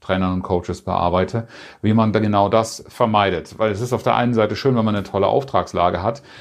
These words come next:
wenn es aber dann dazu führt, dass das Privatleben immer weiter eingeschränkt werden muss, weil man unter der Woche ständig unterwegs ist, an den Wochenenden nacharbeiten muss und dann fehlt es einfach an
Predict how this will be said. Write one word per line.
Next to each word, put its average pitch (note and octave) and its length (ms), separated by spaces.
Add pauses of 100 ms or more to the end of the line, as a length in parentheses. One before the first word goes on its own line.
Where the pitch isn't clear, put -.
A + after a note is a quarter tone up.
(120)
wenn A2+ 260
es B2+ 180
aber A#2+ 160
dann A2 200
dazu A2+ 280
führt, A#2+ 460
dass A2+ 160
das A2 160
Privatleben G#2+ 560
immer A#2+ 200
weiter G2+ 260
eingeschränkt F#2 640
werden E2+ 240
muss, C#3 200
weil F#2 100
man F#2+ 120
unter A2+ 220
der G2 140
Woche G2 160
ständig G2+ 340
unterwegs G2+ 460
ist, G2+ 100
an G#2 140
den F#2 120
Wochenenden F#2+ 460
nacharbeiten F#2+ 560
muss G2 240
und G2 100
dann F#2 160
fehlt F#2 320
es - 140
einfach F2+ 340
an F2 220